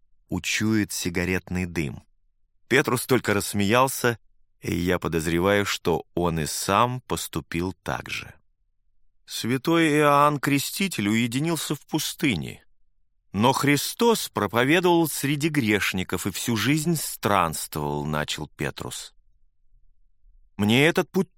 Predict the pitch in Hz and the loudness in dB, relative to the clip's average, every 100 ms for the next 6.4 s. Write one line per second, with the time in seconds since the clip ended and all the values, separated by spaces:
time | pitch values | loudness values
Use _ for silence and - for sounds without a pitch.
0 | _ 113 98 92 - 95 90 - 85 - | _ 2 2 2 -2 -2 -2 -6 -8 -6
1 | 78 - 80 - 85 - 76 73 73 - | -6 -4 -4 -4 -6 -8 -8 -8 -10 -14
2 | _ _ _ _ _ _ _ _ _ _ | _ _ _ _ _ _ _ _ _ _
3 | _ 123 123 120 110 110 107 107 - 113 | _ 0 4 4 4 2 0 -4 -6 -6
4 | - 131 123 113 101 110 120 113 110 110 | -2 -2 0 -2 0 0 0 0 0 0
5 | 104 101 113 110 107 98 - - - - | -2 0 0 2 0 -2 -6 -12 -12 -6
6 | 147 170 175 | -2 -2 -2